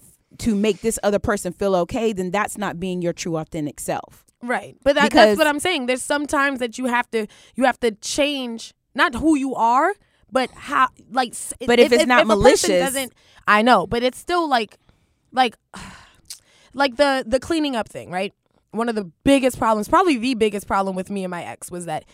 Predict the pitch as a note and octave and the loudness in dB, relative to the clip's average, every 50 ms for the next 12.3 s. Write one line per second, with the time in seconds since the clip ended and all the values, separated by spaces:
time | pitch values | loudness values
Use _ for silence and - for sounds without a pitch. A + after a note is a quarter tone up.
0 | _ _ _ - B3+ C4 A#3+ B3 B3 A#3+ A#3 G#3+ - - A3+ G#3+ - - G#3 G#3 | _ _ _ -4 -2 -2 -2 -2 -4 -2 -4 -4 -4 -6 -8 -10 -8 -8 -8 -6
1 | G3+ F#3+ G#3 F#3+ G3+ F#3+ F#3+ - _ D#3+ F3+ F#3 F#3 F3+ F#3 E3 E3 E3+ E3 F3+ | -6 -6 -6 -6 -4 -6 -6 -6 _ -4 -2 -2 -4 -6 -8 -8 -8 -8 -10 -10
2 | E3+ - D3+ D#3+ D#3+ D#3 D#3 D3 - A#2 - - - D#3+ E3+ E3 D3+ C#3+ D#3 D#3+ | -10 -10 -12 -14 -14 -14 -16 -16 -14 -16 -16 -12 -10 -8 -6 -6 -6 -8 -8 -6
3 | A3+ A#3 A#3 A3+ A3 G#3+ G#3 G3+ F#3+ - _ _ _ _ - - C#4+ D#4 - - | -4 -4 -2 -2 -2 -2 -2 -6 -8 -14 _ _ _ _ -4 -2 -2 -2 -2 -8
4 | G#3+ G#3+ A3 C4+ D#4 D#4 D4+ D4 C4+ A3 B3 B3+ C4 - - B3 A#3+ A3+ - C4+ | -14 -10 -6 -4 -2 -2 -2 -4 -4 -4 -4 -4 -4 -6 -10 -14 -12 -8 -6 -6
5 | B3 A#3 A3+ G#3 - F3 G#3+ C4 C#4+ C#4+ C4+ A3 F#3+ F3+ F3 F#3 E3+ E3 D#3 D#3+ | -6 -4 -6 -6 -6 -4 -4 -2 -2 -2 -2 -4 -8 -8 -8 -8 -8 -6 -8 -8
6 | E3+ F3 - G3 A3+ A#3+ A#3 A3+ - A3 G#3+ G#3 G3+ - _ - - C4+ C4 C4+ | -10 -6 -4 -4 -2 -2 -6 -8 -10 -10 -10 -12 -12 -16 _ -12 -8 -8 -6 -6
7 | C#4+ B3+ - - G#3 F#3+ F3+ F3 D#3+ D3 C3+ C#3 - - _ _ _ _ _ _ | -6 -8 -8 -8 -8 -8 -8 -10 -10 -10 -12 -16 -18 -20 _ _ _ _ _ _
8 | - A3+ G#3+ G3+ F#3+ C4+ B3 G#3+ A3 G#3+ G3+ G#3 A#3 A#3+ B3+ C4 - - B3 A#3 | -6 -6 -4 -4 -4 -6 -6 -4 -6 -6 -6 -6 -4 -4 -4 -4 -4 -8 -8 -6
9 | A3 G#3+ - C#3 G#3+ F#3+ B2+ F#2+ - - _ _ _ _ _ A3+ B3 A#3+ A#3 A3+ | -6 -6 -2 -2 -2 -2 -2 -4 -10 -14 _ _ _ _ _ -4 -2 -2 -2 -2
10 | G#3+ - G#3 B3 C4 B3 C4 B3+ A#3 G#3+ - - G3 - - - - F4 F4+ - | -2 0 0 0 2 0 -2 -4 -4 -4 -6 -8 -8 -6 -4 -2 -2 -2 -2 -2
11 | - - C#4 C4 C4+ A3 B3+ C#4 C#4 - C4 E4 F4+ C#4 B3+ F4+ G4 F4 B3+ - | -6 -8 -8 -6 -6 -6 -6 -8 -6 -4 0 0 -2 0 0 -2 -2 -2 -4 -6
12 | - - D4+ D4+ D#4 D#4 | -6 -4 -2 -2 0 0